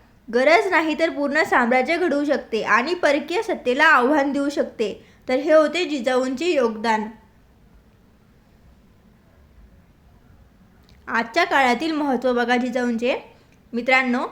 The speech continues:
आज आपण जिजाऊ जयंती साजरी करतो, पण ती केवळ हार घालण्यापुरती मर्यादित नसावी. त्यांच्यातील धाडस, त्यांची, त्यांचा स्वाभिमान आणि त्यांनी स्त्री शिक्षणापेक्षाही महत्त्वाचं असे स्त्री सामर्थ्य जे जपले, ते आपल्या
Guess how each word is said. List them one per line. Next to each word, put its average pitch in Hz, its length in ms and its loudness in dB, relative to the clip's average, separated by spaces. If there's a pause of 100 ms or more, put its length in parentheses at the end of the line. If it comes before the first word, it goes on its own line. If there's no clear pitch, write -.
(240)
आज 311 200 2
आपण 330 380 2
जिजाऊ 269 320 4
जयंती 294 360 0
साजरी 294 400 0
करतो, 233 380 -2
पण 320 380 0
ती 359 100 0
केवळ 277 380 2 (340)
हार 294 220 2
घालण्यापुरती 277 680 -2
मर्यादित 247 540 0
नसावी. 254 480 -4
त्यांच्यातील 277 460 -2
धाडस, 269 560 -2
त्यांची, 247 360 -4 (540)
त्यांचा 277 300 2
स्वाभिमान 277 600 0
आणि 269 260 0
त्यांनी 285 360 0 (340)
स्त्री 359 220 0
शिक्षणापेक्षाही 277 840 0
महत्त्वाचं 254 560 0
असे 285 280 0
स्त्री 320 260 -4
सामर्थ्य 233 600 -2 (420)
जे 320 140 0
जपले, 294 340 2
ते 285 100 -2
आपल्या 277 460 2